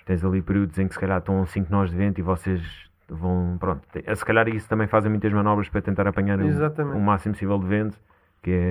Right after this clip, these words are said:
Speaker 2: Pai, nessa etapa tive seis dias sem tirar as botas.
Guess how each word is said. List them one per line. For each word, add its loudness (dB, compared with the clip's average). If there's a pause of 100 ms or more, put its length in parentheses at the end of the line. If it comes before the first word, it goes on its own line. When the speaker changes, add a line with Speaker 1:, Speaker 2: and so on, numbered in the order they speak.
(120)
Speaker 2:
Pai, 2
nessa 0
etapa -2
tive -6
seis -2
dias -4 (380)
sem -6
tirar -4
as -6
botas. -14